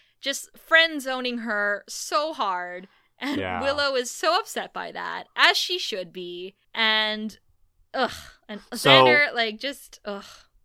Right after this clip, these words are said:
Speaker 2: I have a lot of thoughts on this because I, I hate the term friend zone, but I
Speaker 1: Mm-hmm.
Speaker 2: actually agree that that's what's happening here. I wanna
Speaker 1: Oh,
Speaker 2: have
Speaker 1: yeah.
Speaker 2: a conversation
Speaker 1: Oh, yeah.
Speaker 2: about friend zoning,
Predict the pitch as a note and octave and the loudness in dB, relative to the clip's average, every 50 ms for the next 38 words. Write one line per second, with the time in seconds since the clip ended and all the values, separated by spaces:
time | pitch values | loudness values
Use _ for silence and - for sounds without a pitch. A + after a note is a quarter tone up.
0 | _ _ - - A#2+ C3+ C#3+ C#3 D3 C#3+ C#3 C3 B2 - - D#3+ D3+ C#3+ C3+ - | _ _ 4 6 8 8 8 6 6 8 8 6 6 6 6 8 8 8 6 4
1 | B2+ G#2+ F#2+ F2 F2 - - A2 F#2+ G#2+ G#2 - B2 A2 G#2+ G#2+ - - G#2 G2 | -4 -6 -6 -8 -10 -10 -8 -6 -4 -4 -4 0 2 2 4 2 2 0 0 -2
2 | - - - G3 G#3 G3 E3 D#3 - - C3+ A#2+ A2+ G#2+ - - B2 A2+ G#2 G2+ | -2 -2 -4 -4 -2 -2 -4 -8 -6 -4 -4 -4 -4 -4 -4 -2 0 0 0 -2
3 | F2 F#2+ E2+ D#2 D#2+ D#2+ F#2+ C3 C#3 _ _ _ _ _ _ - - _ - - | -6 -8 -10 -12 -12 -14 -16 -18 -20 _ _ _ _ _ _ -20 -20 _ -4 2
4 | - G#2+ G#2 G2+ G#2+ B2+ D3+ E3 D#3 - - D3+ C3+ B2 A2+ G#2+ - A#2+ A#2+ B2 | 2 6 6 8 8 8 8 6 6 4 0 0 2 2 2 0 0 0 2 2
5 | A2 G2+ F#2+ G#2+ G#2 - F#2+ F2+ F2+ - - F2 - - B2 C#3+ D3 - A2 F#2 | 2 2 0 -2 -2 -2 -2 -2 -2 -4 -10 -10 -2 2 2 2 2 0 -4 -10
6 | E2+ D#2 C#2+ F2 E2+ D#2+ D#2 E2 - _ _ _ _ _ _ _ _ _ _ - | -10 -12 -12 -14 -14 -14 -14 -16 -18 _ _ _ _ _ _ _ _ _ _ -2
7 | G#2 G#2 G#2 A#2 C3+ D3+ D#3 E3 D#3 D3+ C#3+ - C#3+ C#3+ C3+ C3 B2+ A#2+ - C#3 | 0 2 4 4 6 6 6 6 4 4 2 4 6 6 6 6 4 2 2 4
8 | B2+ B2+ B2+ - C3 A#2 G#2+ A#2 A2+ G#2 G2 G2+ G#2 A2 - - A#2+ A2+ A2 A2 | 4 4 2 2 -2 -4 -4 -4 -4 -2 0 -2 -2 -2 -2 0 2 2 2 0
9 | F#2+ F#2+ F#2 F2+ F2 F2 F2 F2 F2 F2 | -2 -2 -4 -4 -4 -4 -8 -10 -12 -14